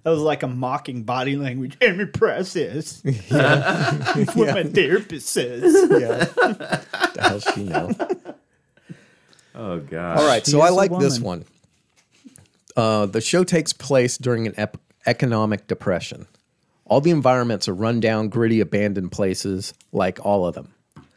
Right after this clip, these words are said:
Speaker 2: The towns never seem to be doing well. The people they meet often seem hard up for cash. The villains are usually engineers, scientists, entrepreneurs,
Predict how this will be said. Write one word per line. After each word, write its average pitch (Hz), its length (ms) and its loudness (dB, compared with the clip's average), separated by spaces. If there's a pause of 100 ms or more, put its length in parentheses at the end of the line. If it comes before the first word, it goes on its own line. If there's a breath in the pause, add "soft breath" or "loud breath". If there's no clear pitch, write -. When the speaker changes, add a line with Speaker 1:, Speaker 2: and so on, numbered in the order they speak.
(180)
Speaker 2:
The 95 100 -2
towns 131 400 0
never 131 200 0
seem 123 280 -2
to 110 60 -2
be 98 100 -4
doing 110 320 0
well. 107 420 0 (360)
The - 60 -4
people 135 300 -2
they 107 120 2
meet 117 300 -4 (140)
often 110 320 0
seem 104 280 -4
hard 98 220 2
up 98 140 -2
for - 120 -20
cash. 95 460 -6 (280 soft breath)
The 98 80 -4
villains 120 360 0
are 104 80 -4
usually 107 520 -4
engineers, 110 720 -2
scientists, 117 680 -4
entrepreneurs, 107 840 -4